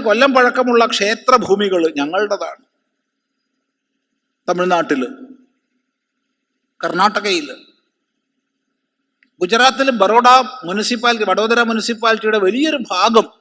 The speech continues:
ഇത് ഞങ്ങളുടെ പ്രോപ്പർട്ടിയാണ്. അവകാശവാദം മാത്രം നോക്കിക്കഴിഞ്ഞാൽ ഭാരതത്തിൽ സൈന്യവും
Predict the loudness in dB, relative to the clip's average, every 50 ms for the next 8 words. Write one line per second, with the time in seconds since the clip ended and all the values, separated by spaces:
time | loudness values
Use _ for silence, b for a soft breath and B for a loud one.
0 | _ _ _ _ _ _ _ _ _ _ _ _ -14 -12 -12 -8 -8 -6 -6 -6
1 | -4 -6 -6 -6 -6 -8 -8 -8 -10 -10 -10 -12 -14 -18 _ _ _ _ _ _
2 | _ _ _ _ _ _ _ _ _ _ _ _ _ _ _ _ _ _ _ _
3 | _ _ _ _ _ _ _ _ _ _ _ _ _ _ _ -6 -4 -2 2 4
4 | 4 4 4 4 2 4 6 6 6 6 6 4 2 0 -4 -6 0 2 2 2
5 | 4 4 2 2 2 0 -2 -2 -4 -2 0 0 0 0 0 0 -2 -2 -2 -4
6 | -10 -18 _ _ _ _ _ _ _ _ _ _ _ _ _ _ _ _ -2 0
7 | 2 2 2 2 2 0 0 0 0 0 0 -2 -6 -12 -16 -18 -20 -20 -20 _
8 | _ _ _ b b b b b b b b b b b b b b b _ -10
9 | -4 -2 0 0 0 0 0 0 0 2 2 2 0 0 -2